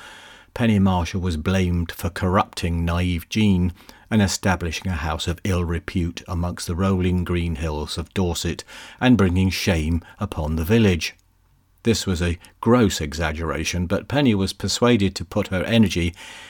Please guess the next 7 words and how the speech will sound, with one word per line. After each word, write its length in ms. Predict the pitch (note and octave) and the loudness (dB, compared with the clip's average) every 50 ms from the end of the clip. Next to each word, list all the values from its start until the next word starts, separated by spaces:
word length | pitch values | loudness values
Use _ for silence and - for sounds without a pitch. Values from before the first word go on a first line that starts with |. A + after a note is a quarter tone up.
| - - - | -20 -12 -4
like 220 | - G#2 G2+ - - | -2 -2 -2 0 0
a 80 | F#2+ | 0
royal 400 | F2+ F2+ G2 G2 G2 F#2 F2 F2 | 2 2 4 4 4 4 2 0
transgressor, 1000 | E2+ - - F#2+ F2+ F2 E2+ D#2 E2 - - G#2 G#2 G2 - - E2 D#2+ E2+ E2 - _ _ _ _ - | -4 -4 -4 -2 -2 0 -2 -2 -4 -4 0 0 0 2 0 0 -2 -2 -2 -4 -6 _ _ _ _ -4
into 400 | - G2+ F#2+ - - F#2 F2 F#2+ - - G#2 E2+ | -2 0 0 0 0 -2 -2 -2 -4 -6 -8 -2
good 360 | - A2+ G2+ F2 E2+ E2+ D#2 | 0 2 2 0 0 -4 -4
works. 640 | G#2 G#2 G2+ F2+ E2 D#2 - - - - - - - | -2 0 0 0 0 -2 -6 -10 -10 -8 -8 -8 -8